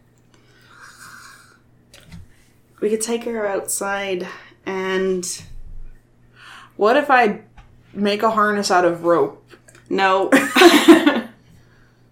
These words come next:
Speaker 2: Hmm. Can, can I throw the dog?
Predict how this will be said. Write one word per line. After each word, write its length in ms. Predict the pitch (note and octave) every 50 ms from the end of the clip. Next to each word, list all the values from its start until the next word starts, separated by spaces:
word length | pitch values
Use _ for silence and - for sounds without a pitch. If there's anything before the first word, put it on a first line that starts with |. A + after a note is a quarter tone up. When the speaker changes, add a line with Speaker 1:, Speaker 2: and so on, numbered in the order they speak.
| _ _ _ _ _ _ _ _ _ _ _ _ _ _ _ _ _ _ _ _ _ _ _ _ _ _ _ _ _ _ _ _ _ - - _ _ _ _ _ _ _ _ _ _ _ _ _ _ _ _ _ _ - - _ _ - - - - -
Speaker 2:
Hmm. 360 | G#3+ F#3+ F3 F3 - - - G3 - _ - - - _ _ - - - - -
Can, 180 | - - D#4 - - - -
can 260 | - - - A#3+ A#3
I 100 | G#3 F3+
throw 280 | F3 - - F#3+ F#3+ G3
the 100 | G#3 A3
dog? 400 | G3+ G#3 G3 F3 - - B2 -